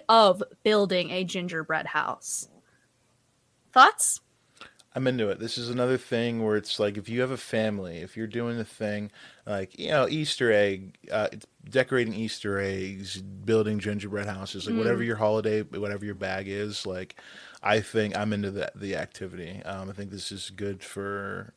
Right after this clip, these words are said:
Speaker 2: for, for, for lots of things. So I'm into it. Build those houses.
Speaker 1: Have you done this before?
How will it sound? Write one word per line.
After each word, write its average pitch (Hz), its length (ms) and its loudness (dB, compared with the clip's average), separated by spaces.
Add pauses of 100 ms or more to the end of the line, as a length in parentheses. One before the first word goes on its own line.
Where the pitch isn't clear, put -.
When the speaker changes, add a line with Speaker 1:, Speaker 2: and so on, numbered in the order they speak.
(100)
Speaker 2:
for, - 540 -10
for, 98 300 -12
for 107 120 -10
lots 98 240 -4
of 104 60 -16
things. 107 480 -6
So 95 260 -6 (220)
I'm 135 140 0
into 139 280 -2
it. 85 140 -8
Build 139 220 4
those 131 180 2
houses. - 480 -6 (440)
Speaker 1:
Have 233 180 6
you 214 160 0
done 202 300 4
this 392 240 0
before? 415 340 0